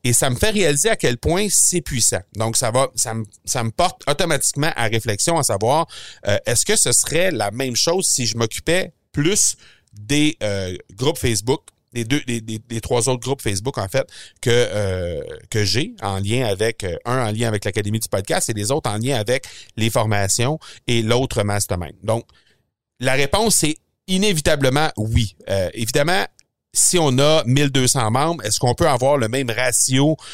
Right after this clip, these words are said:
de, euh, d'engagement que si on a un groupe avec vingt-sept membres ? Probablement pas.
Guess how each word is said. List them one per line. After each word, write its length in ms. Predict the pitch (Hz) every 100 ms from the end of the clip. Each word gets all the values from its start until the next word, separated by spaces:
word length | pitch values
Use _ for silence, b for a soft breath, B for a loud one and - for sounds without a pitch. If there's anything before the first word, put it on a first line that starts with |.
| B
de, 400 | 110 107 127 131 -
euh, 420 | 104 98 95 95 90
d'engagement 840 | 95 139 139 127 107 101 107 120 143
que 160 | 110
si 160 | 101 127
on 120 | 110
a 120 | 113
un 140 | 120 101
groupe 260 | 110 135
avec 240 | 110 98 92
vingt-sept 400 | 120 120 117 -
membres ? 300 | 117 151 139
Probablement 640 | 127 123 127 120 110 95
pas. 140 | -